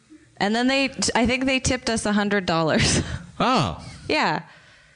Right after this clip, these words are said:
Speaker 2: Well, fuck, it's all worth it then. Hundred dollars and a takeout and some soup to take home.
Speaker 1: Yeah.
Speaker 2: <laughs> Potato leek, that's the best one. So you're moving to Los Angeles, huh?
Speaker 1: Yeah. Is that a bad idea?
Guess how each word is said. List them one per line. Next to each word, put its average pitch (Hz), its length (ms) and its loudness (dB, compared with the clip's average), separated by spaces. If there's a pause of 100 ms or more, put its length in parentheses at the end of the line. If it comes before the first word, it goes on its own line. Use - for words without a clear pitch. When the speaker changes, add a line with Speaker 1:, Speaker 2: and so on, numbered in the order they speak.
(100)
Speaker 2:
Well, 151 100 4
fuck, 202 260 2
it's - 80 -4
all 139 140 2
worth 190 240 2
it - 140 -2
then. - 140 -2 (2000)
Hundred 139 260 2
dollars 135 280 0
and 123 320 2
a 104 40 0
takeout 123 480 0
and 104 100 2
some 110 180 0
soup - 280 0
to - 100 -4
take 85 240 -2
home. 82 200 0 (440)
Speaker 1:
Yeah. 214 760 2 (200)
Speaker 2:
<laughs> - 180 -16
Potato 117 400 0
leek, 98 320 0
that's 87 220 -2
the 92 80 0
best 76 280 0
one. 78 220 0 (2000)
So - 200 0
you're 139 100 2
moving 143 200 4
to 131 40 4
Los 120 240 0
Angeles, 135 400 0
huh? 135 320 2
Speaker 1:
Yeah. 175 400 2 (320)
Is 185 80 -2
that 185 180 2
a 185 60 2
bad 185 200 2
idea? 180 460 2